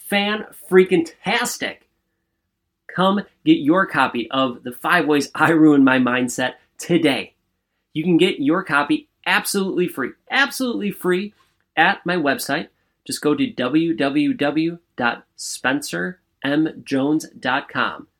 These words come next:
That's S P E N C E R M J O N E S dot com. And then click on Join the Energizers. And not only will I send you the copy of The Five Ways I Ruined My Mindset, I will share,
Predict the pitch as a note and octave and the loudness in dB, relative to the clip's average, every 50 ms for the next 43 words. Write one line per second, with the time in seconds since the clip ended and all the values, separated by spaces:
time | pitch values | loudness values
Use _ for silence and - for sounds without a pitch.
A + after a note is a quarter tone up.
0 | _ - - - - - C#3+ D3+ - - - - E3 E3 E3+ E3+ E3+ F3+ D#3 D3+ | _ -18 -16 -16 -8 -4 -4 -4 -4 -6 -4 -4 -2 -2 -2 -4 -4 -4 -2 0
1 | D#3 D#3 D#3 D3+ - - D3+ F3 F#3+ F#3+ F#3+ F#3 F3 C#3 C#3 C#3+ D3 D3 D3 D3 | 0 0 0 -2 0 0 0 0 0 -4 -4 -4 0 0 0 0 0 -2 -6 -8
2 | - _ _ - C#3+ D3+ D#3+ F3+ F3+ E3+ - _ _ _ _ _ - - C#3 D3 | -14 _ _ -4 -2 -2 -2 -2 -4 -8 -12 _ _ _ _ _ -4 -2 0 2
3 | D#3+ E3 - C#3 C#3+ - - B2 C#3 D#3 D3+ C#3 C#3 C#3+ - - _ _ - G#2+ | 0 0 -2 -4 -6 -4 -2 -2 0 2 2 0 -2 -4 -8 -16 _ _ -20 -12
4 | - C3 B2 D3+ F#3+ F#3+ - - B2 A#2+ A#2+ A#2+ A#2+ - _ - - _ _ _ | -6 -2 -2 0 -2 -2 -4 -2 -2 0 0 -2 -6 -8 _ -20 -20 _ _ _
5 | _ D3+ D3 D#3 E3+ F3+ F3 E3+ E3 E3 E3 - _ _ _ _ - - A3+ A#3+ | _ 0 2 2 4 4 2 2 2 0 0 -4 _ _ _ _ -6 0 2 2
6 | A#3+ A#3+ - - C#3 C#3 C#3 D3 D3+ - - _ _ - C3 D3+ F#3 F#3+ G3+ G3+ | 4 2 0 -2 -2 0 0 0 -2 -4 -8 _ _ -12 -4 -2 -2 0 0 0
7 | G#3 G#3 G3 F#3 - - C#3+ E3 F#3 - - F#3+ G3 G3+ G3 D#3 B2 D3+ B2+ A2+ | 0 -2 -4 -6 -8 -4 -2 -2 -2 0 -2 0 2 4 4 4 4 2 0 0
8 | A2 G#2 - F#2+ - - - - - _ _ _ _ _ _ _ _ _ _ _ | 0 -4 -10 -14 -14 -14 -16 -18 -18 _ _ _ _ _ _ _ _ _ _ _
9 | _ _ _ _ _ _ _ _ _ F#3 F#3+ F3 D3 C3+ C3 D#3+ F#3+ - - A3 | _ _ _ _ _ _ _ _ _ 0 2 4 2 2 2 0 -2 0 0 2
10 | B3 B3 G#3+ G#3 G3+ F#3 D#3+ - - - A3 G#3+ G#3 F3+ C3+ C#3 C#3 C3+ C3+ - | 2 2 2 2 2 0 0 -2 -4 -4 -2 -2 -2 0 2 2 2 2 0 -4
11 | _ _ _ D3 C3+ - - - - - - - - C3+ A#2+ A#2 - _ _ _ | _ _ _ -8 -8 -8 -8 -4 -2 -2 -2 -2 -4 -6 -6 -6 -8 _ _ _
12 | - - C#3 D3 - - F3+ G3 F3 E3 E3+ D#3 E3 D#3+ D#3 D3+ D#3+ D#3+ D3+ D3 | -8 -8 -8 -6 -2 0 0 0 0 0 0 0 0 2 2 4 4 4 2 2
13 | C#3+ C#3 C3+ C3+ C3 - - C#3 C#3 - - _ _ _ _ _ _ _ - F#3 | 0 0 0 -2 -4 -2 -2 -4 -4 -4 -8 _ _ _ _ _ _ _ -2 0
14 | G#3 G3 F#3+ F3 - - - E3+ D#3+ D#3+ D#3+ E3 E3 E3 | 0 2 0 0 -2 -2 -2 0 2 2 2 0 -2 -6